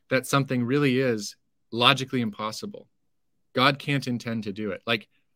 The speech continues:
because God would be thwarted, you know. Say, say, here's the classic example of something that's impossible, a square circle.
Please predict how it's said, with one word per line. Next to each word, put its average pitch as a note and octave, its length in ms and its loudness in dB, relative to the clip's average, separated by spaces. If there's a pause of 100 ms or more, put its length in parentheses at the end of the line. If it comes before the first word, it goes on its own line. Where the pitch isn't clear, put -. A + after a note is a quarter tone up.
(160)
because D3 380 2 (580)
God C#3+ 240 6
would C3+ 160 0
be B2+ 180 2
thwarted, B2 680 -2 (240)
you B2 100 -4
know. A2 220 -2 (280)
Say, - 260 0 (360)
say, D3 260 0
here's D#3+ 200 2
the C3+ 80 -2
classic C3 400 0
example G#2 480 -6
of F#2+ 80 -12
something A2 320 -6
that's G2+ 180 -6
impossible, G2+ 800 -8 (240)
a A2 80 -6
square C3 500 -2
circle. - 540 -10